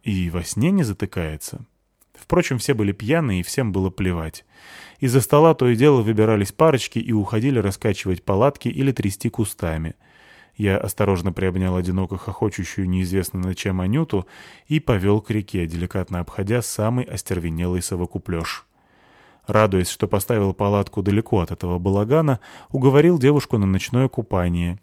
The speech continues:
и мы плескались в темной прохладной воде, пока она не замерзла и не протрезвела. "Уф, спасибо, что забрал меня оттуда", —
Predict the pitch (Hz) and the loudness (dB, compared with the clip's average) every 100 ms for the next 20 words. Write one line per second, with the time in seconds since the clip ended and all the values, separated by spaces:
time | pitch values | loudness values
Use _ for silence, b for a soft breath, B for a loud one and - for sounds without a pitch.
0 | _ 110 107 107 113 - 110 107 - - | _ -2 0 0 -2 0 2 2 0 2
1 | 117 92 87 92 92 107 92 90 85 87 | 4 4 0 -2 -2 -2 0 -2 -2 -2
2 | 95 135 B B B B 156 151 127 101 | 2 0 B B B B -2 2 2 2
3 | 92 87 87 85 110 127 101 - 107 87 | 0 0 -2 0 -2 -2 -4 -4 -2 -2
4 | 85 85 87 80 80 78 76 80 b b | -4 -6 -6 -6 -6 -6 -8 -12 b b
5 | b b b b b _ 139 104 85 82 | b b b b b _ -4 -2 -2 -4
6 | - B B B B 139 120 170 143 - | -8 B B B B -2 0 0 0 0
7 | 151 160 156 104 101 104 110 - 143 101 | 2 4 4 4 4 2 0 0 0 0
8 | 95 | -2